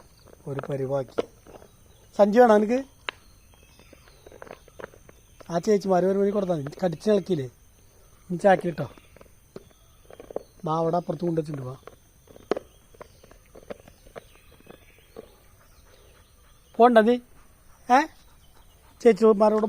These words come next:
പോണ്ട, ഹരിതകർമ്മയിലേക്ക് പോണ്ട. അവൻ തയ്യാറായിട്ടില്ല. ചായയും ബിസ്ക്കറ്റൊക്കെ മേടിച്ചിരുന്നത് അവനിഷ്ടമാണ്, കുപ്പിയൊക്കെ അവർക്ക് ഇഷ്ടമാണ്. പിന്നെന്താ,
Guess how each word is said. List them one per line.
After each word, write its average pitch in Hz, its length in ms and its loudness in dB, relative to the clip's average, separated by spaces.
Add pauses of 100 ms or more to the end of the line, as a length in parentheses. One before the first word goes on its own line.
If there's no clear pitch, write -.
പോണ്ട, 175 180 -2 (140)
ഹരിതകർമ്മയിലേക്ക് 170 640 0
പോണ്ട. 135 160 -8 (960)
അവൻ 131 240 -14
തയ്യാറായിട്ടില്ല. 156 680 -10 (540)
ചായയും 190 300 6
ബിസ്ക്കറ്റൊക്കെ 196 400 -4
മേടിച്ചിരുന്നത് 170 480 -10 (3500)
അവനിഷ്ടമാണ്, 165 580 -4
കുപ്പിയൊക്കെ 175 340 -8
അവർക്ക് 185 260 -10
ഇഷ്ടമാണ്. 113 280 -20 (1000)
പിന്നെന്താ, 170 360 -6